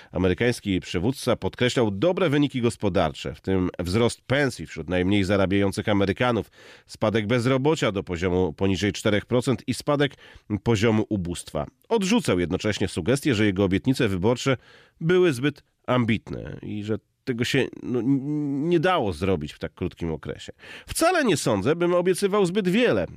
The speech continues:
powiedział Biden w odpowiedzi na pytanie o słabe wyniki sondażowe i problemy w realizacji swojego programu wyborczego. Mm, Biden zasugerował, że duża część elektoratu nie jest świadoma dokonanych zmian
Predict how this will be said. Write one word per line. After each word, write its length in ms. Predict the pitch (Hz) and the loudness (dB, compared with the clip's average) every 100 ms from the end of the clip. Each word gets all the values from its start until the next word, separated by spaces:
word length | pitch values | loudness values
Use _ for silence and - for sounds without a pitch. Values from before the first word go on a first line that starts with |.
| - 85 | -10 -6
powiedział 420 | 101 98 98 104 | -2 0 2 2
Biden 480 | 90 120 120 107 95 | 2 2 0 0 -2
w 80 | 82 | -2
odpowiedzi 460 | 95 101 95 98 101 | -6 -2 0 2 2
na 100 | 98 | 0
pytanie 460 | 95 - 104 104 | 0 0 2 2
o 40 | 95 | 0
słabe 340 | - 101 92 | 0 0 0
wyniki 320 | 87 90 101 | 0 -2 -2
sondażowe 560 | - 101 104 135 196 160 - - - - | -2 0 2 2 2 0 -4 -20 -20 -2
i 120 | 127 | 0
problemy 460 | 156 151 104 107 110 | 2 0 2 2 2
w 60 | 98 | 2
realizacji 600 | 113 104 92 123 120 82 | 2 2 0 0 -2 -6
swojego 340 | - 71 69 | -8 -8 -8
programu 420 | 69 80 87 82 | -8 -2 0 0
wyborczego. 640 | 73 80 85 - 85 73 69 - - - - - | -2 -4 -4 -2 -2 -2 -6 -10 -20 -20 -14 -2
Mm, 580 | 98 98 95 95 95 87 | 2 4 4 4 2 2
Biden 320 | 135 151 120 | 2 2 0
zasugerował, 580 | 113 127 110 135 180 135 | -2 -2 0 2 2 2
że 140 | 117 | 0
duża 260 | 101 208 175 | 0 -2 0
część 220 | 131 117 | 0 0
elektoratu 560 | 95 - 113 147 139 104 | -2 0 0 0 0 2
nie 200 | 113 196 | 4 4
jest 220 | 233 - | 0 -4
świadoma 540 | - 131 110 165 175 - | -2 0 2 2 2 -2
dokonanych 760 | 87 87 143 - 110 147 170 95 | -6 0 0 2 2 4 2 0
zmian 340 | 87 107 117 | 2 2 2